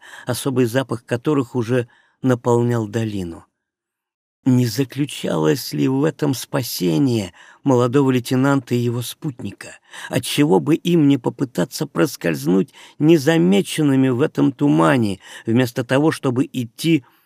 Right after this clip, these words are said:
на неравную борьбу, в которой оба они могли погибнуть?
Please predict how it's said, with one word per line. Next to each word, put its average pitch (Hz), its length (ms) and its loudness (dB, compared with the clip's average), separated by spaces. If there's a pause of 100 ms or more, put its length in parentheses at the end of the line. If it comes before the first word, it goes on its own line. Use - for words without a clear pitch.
на 147 160 6
неравную 131 600 4
борьбу, 127 540 2 (220)
в - 80 -20
которой 131 500 0
оба 151 380 6
они 151 320 4 (260)
могли 120 400 2
погибнуть? 123 760 -4